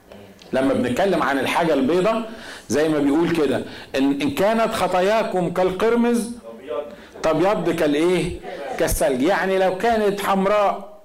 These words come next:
كالدودي تصير كالصوف الإيه؟ النقي. هو حط إيه؟ الاتنين هنا مع بعض في الآية دي. عدد أربعتاشر بيقول: "وأما شعره"، رأسه وشعره، "فأبيضان كالصوف الأبيض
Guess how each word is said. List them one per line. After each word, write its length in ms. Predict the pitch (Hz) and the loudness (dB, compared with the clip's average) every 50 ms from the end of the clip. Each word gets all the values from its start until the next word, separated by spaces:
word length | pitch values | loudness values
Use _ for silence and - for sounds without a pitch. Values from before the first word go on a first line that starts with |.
| - - - | -16 -6 -2
كالدودي 560 | 165 165 147 156 175 208 226 240 214 226 214 | -2 -2 -2 0 0 0 2 2 2 2 0
تصير 480 | - 190 160 165 - 202 220 226 214 | 0 0 0 0 0 0 2 2 0
كالصوف 680 | - - 175 165 156 - - - - 185 208 202 - - | 0 0 -2 -2 0 -2 -2 -2 0 0 0 0 0 0
الإيه؟ 480 | 151 131 127 143 151 156 151 147 151 - - - - - - - - | 0 2 2 2 2 2 0 0 -2 -8 -10 -10 -10 -10 -8 -4 0
النقي. 420 | 135 139 139 139 - - - 101 - - - - - - | 2 2 2 2 0 0 -4 -6 -6 -8 -16 -10 -2 0
هو 140 | 156 165 165 | 0 2 2
حط 440 | - - 185 208 226 233 - - | 0 0 0 0 -2 -2 -4 -2
إيه؟ 420 | 165 143 151 156 160 160 151 160 160 - - - 139 | -2 0 2 2 2 0 0 -2 -6 -10 -10 -4 -2
الاتنين 440 | 135 147 143 143 151 165 180 175 131 | 0 0 0 0 0 0 0 0 0
هنا 240 | 139 151 160 156 | 0 0 0 0
مع 180 | 147 143 113 127 | 0 0 0 0
بعض 280 | - 160 143 147 139 131 | 2 2 0 0 0 0
في 100 | - 143 | -2 0
الآية 280 | 123 139 147 135 131 | 0 2 2 2 2
دي. 180 | 123 131 131 131 127 | 2 2 2 2 2
عدد 240 | 120 143 160 165 160 | 0 0 0 2 2
أربعتاشر 540 | 151 139 139 127 139 170 175 175 185 170 151 | 0 2 2 0 2 2 0 0 0 0 0
بيقول: 180 | 147 156 151 147 | 2 2 2 2
"وأما 300 | 143 151 170 175 175 165 | 2 2 2 2 0 0
شعره"، 420 | 170 208 190 202 214 208 208 - - - - - - | 2 2 2 2 2 0 -2 -6 -12 -18 -16 -8 -2
رأسه 320 | 156 175 165 135 - - 135 | 0 0 0 0 0 0 0
وشعره، 540 | 131 139 135 - 202 190 196 208 190 190 202 202 - - - - | 0 0 2 2 2 2 2 2 0 -2 -4 -10 -14 -16 -18 -14
"فأبيضان 880 | - - - 147 - 156 143 143 151 156 156 170 190 175 156 139 120 110 - - | -6 -4 -2 0 0 0 0 2 2 2 2 2 2 2 2 0 -2 -6 -6 -4
كالصوف 640 | - 139 139 - - - - 208 233 233 - - 185 | -2 -2 -2 -2 -2 -2 0 0 0 0 0 0 0
الأبيض 560 | 180 180 - 240 233 208 240 240 233 220 | -2 0 0 0 0 2 2 2 2 0